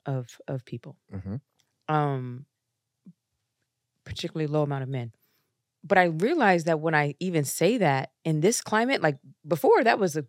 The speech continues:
Speaker 1: cool thing.
Speaker 2: Mm-hmm.
Speaker 1: Now it's like, people don't really care. It's like,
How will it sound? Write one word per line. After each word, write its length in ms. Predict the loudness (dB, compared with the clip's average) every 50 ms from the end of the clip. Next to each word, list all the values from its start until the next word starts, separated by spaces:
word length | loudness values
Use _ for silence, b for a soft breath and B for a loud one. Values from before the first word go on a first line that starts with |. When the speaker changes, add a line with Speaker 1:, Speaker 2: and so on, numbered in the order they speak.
| -12 _
Speaker 1:
cool 280 | -16 -8 -6 -6 -6
thing. 340 | -4 -4 -6 -6 -6 -8 -10 -14 -14
Speaker 2:
Mm-hmm. 240 | -10 -10 -8 -8 -4 0
Speaker 1:
Now 280 | 2 4 4 4 4
it's 160 | 2 2 2 2
like, 220 | 2 2 2 -2 _ _ _ _ _ _ _ _ _ _ _ _ _ _ _ _ _ _ _ _ _ _ -20 -18
people 240 | -14 -12 -8 -6 -4
don't 140 | -2 0 2
really 160 | 2 2 0
care. 360 | 0 -2 -2 0 0 2 0
It's 160 | 0 0 -2 0
like, 280 | 2 2 2 2 B